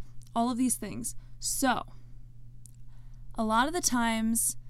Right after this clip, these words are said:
not a lot of the times, but sometimes we'll, we'll get to a, a state of anger and frustration. And it's, it's a great state because it gets you to move,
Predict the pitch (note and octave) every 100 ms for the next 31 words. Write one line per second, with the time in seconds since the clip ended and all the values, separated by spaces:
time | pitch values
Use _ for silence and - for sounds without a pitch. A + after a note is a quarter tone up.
0 | - - - - - - G#4+ G#3+ G3+ G3+
1 | - A3 C4+ F4+ E4 G#4 G#4 C#4+ A#3 A#3
2 | A#3+ - G#3+ B3+ C4 B3+ - A3+ A#3+ G3+
3 | B3 A3 - C4 A#3+ A3 - A#3 A3+ -
4 | G3+ G3 - A#3 B3+ G#3+ - G3 G#3 G#3
5 | - E4 - - - - - - - -
6 | - - - A#3 A3+ A3 G#3+ G#3+ G#3 -
7 | - - A3+ - - A3+ A3 C4 - -
8 | C4 F#4 A3 A3+ - A#3+ A#3+ A#3 A3+ A#3
9 | - B3 A3 A#3 A#3+